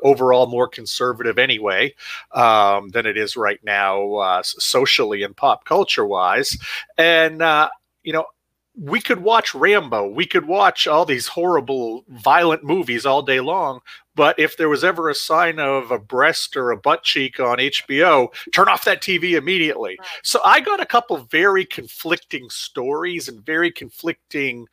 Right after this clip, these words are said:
Speaker 1: messages about sex and sexuality. So I think that I, it's, I, I understood that it was a dicey topic,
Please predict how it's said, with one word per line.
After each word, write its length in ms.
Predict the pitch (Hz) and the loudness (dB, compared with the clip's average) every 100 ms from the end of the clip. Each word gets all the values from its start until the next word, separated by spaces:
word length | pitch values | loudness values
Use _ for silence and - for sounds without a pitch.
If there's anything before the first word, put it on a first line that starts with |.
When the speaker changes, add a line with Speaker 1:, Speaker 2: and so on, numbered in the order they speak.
| - - - | -20 -20 -2
Speaker 1:
messages 680 | 156 170 156 113 120 107 143 | 0 0 -2 -4 -4 -6 -6
about 360 | 107 151 147 | -2 0 0
sex 460 | - 139 123 - 123 | -2 -4 -4 -4 -6
and 80 | 113 | -6
sexuality. 880 | - 123 - 131 123 123 131 135 - - - | -4 -2 -2 0 4 4 2 -4 -6 -12 -8
So 240 | - 196 | 0 4
I 100 | 175 | 4
think 440 | - - 285 - - | 2 0 -2 -2 -6
that 360 | 165 160 156 - 147 | 0 2 2 0 4
I, 520 | 151 156 151 151 156 | 6 6 4 2 0
it's, 360 | 147 - - - _ - | -4 0 -2 -2 _ -2
I, 140 | 185 - | -2 2
I 200 | 185 196 | 4 4
understood 800 | 254 262 202 - - 190 208 160 | 2 0 -2 -4 -2 0 0 0
that 140 | 156 | 0
it 140 | 160 160 | 0 -2
was 200 | 147 135 | -6 -6
a 60 | |
dicey 720 | 107 101 135 160 - - 135 - | -8 -4 -4 -2 -4 -4 -8 -6
topic, 600 | 139 147 165 214 208 | 0 2 2 0 -2